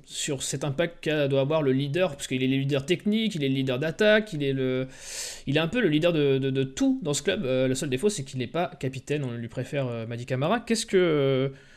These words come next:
tu vois là-dessus, toi, Lilian ? Est-ce que tu penses que c'est, euh, comme Hervé, que c'est normal qu'un joueur de sa stature, euh, assume tout ça, ou est-ce que, euh,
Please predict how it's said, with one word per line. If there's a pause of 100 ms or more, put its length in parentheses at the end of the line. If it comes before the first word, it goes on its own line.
(120)
tu
vois
là-dessus,
toi,
Lilian ?
Est-ce
que
tu
penses
que
c'est,
euh,
comme
Hervé,
que
c'est
normal (160)
qu'un
joueur
de
sa
stature,
euh,
assume
tout
ça,
ou
est-ce
que,
euh,